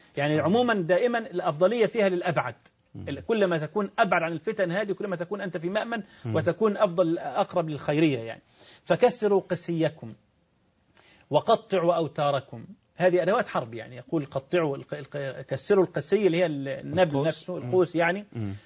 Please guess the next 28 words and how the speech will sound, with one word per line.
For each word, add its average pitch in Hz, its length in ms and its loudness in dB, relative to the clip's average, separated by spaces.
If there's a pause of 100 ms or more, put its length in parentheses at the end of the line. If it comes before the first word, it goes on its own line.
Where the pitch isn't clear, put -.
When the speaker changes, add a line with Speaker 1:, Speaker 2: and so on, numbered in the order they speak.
(120)
Speaker 1:
"وقطعوا 190 960 4
الأوتار"، 175 460 4
اللي 175 140 2
هو 190 100 0
بتشد 170 360 -4
فيه 165 220 0
ال-، 143 200 -4
ال-، 135 420 -8
السهم 175 320 2
Speaker 2:
دي 151 120 2
Speaker 1:
حتى 160 160 0
Speaker 2:
كناية 156 220 4
عن 139 280 0
التوقف 131 640 -2
عن 120 120 -2
المشاركة 113 560 -2
في 110 120 -6
Speaker 1:
بالضبط. 139 200 -2
Speaker 2:
الفتنة. 131 280 -4
Speaker 1:
وعن، 185 360 -2
آه، 220 160 -2
عد-، 208 200 2
عدم 190 360 0
الدخول 147 300 -4
Speaker 2:
عدم. 202 160 0
Speaker 1:
فيها 180 140 0
بأي 165 300 -4
شيء، 131 240 -12